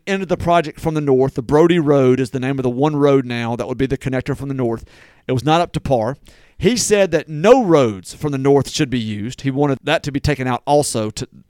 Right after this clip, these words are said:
he said rental properties were a concern, but may not be anything to do with that. In other words, the city, again, we've talked about this before, they, you know, to pass an ordinance against rental houses,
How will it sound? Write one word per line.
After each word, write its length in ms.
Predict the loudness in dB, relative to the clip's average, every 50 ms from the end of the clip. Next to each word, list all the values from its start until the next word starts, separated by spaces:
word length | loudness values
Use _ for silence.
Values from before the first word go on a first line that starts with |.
| _ -4
he 120 | -2 0 2
said 200 | 2 2 2 4
rental 240 | 2 4 4 2
properties 420 | 0 2 0 0 2 0 -2 -4 0
were 140 | 2 0 0
a 40 |
concern, 600 | 0 -2 -6 -2 0 0 0 0 -2 -4 -8 -12 _ _ _ _ _ _ _ 0
but 280 | 2 2 0 0 _ _
may 220 | -4 -2 -2 0
not 380 | 2 2 2 2 2 _ -4 0
be 260 | 2 2 2 0 -4
anything 400 | -4 -4 -4 -4 -2 -2 -2 0
to 100 | 0 0
do 180 | 2 4 4 4
with 140 | 4 2 2
that. 100 | 0 0
In 80 | 2
other 160 | 2 0 2
words, 180 | 4 2 2 2
the 60 | -2
city, 340 | -4 2 2 4 4 4 2
again, 240 | 2 0 0 0 2
we've 120 | 2 0 0
talked 160 | 0 -2 0
about 120 | -2 -4
this 120 | -4 -6 -8
before, 480 | -8 -2 2 4 4 6 6 4 2 _ -14 _ _ _ _
they, 200 | 0 2 4 4
you 240 | 4 2 0 -4 -6
know, 100 | -6 -6
to 160 | -6 -6 -6 -4
pass 320 | -2 0 0 0 0 -2
an 60 | -4 -4
ordinance 380 | 0 0 0 2 0 -4 -6 -6
against 240 | -6 -4 -4 -4
rental 180 | -4 -4 -2 -2
houses, 480 | -2 0 0 0 0 0 -2 -2 -4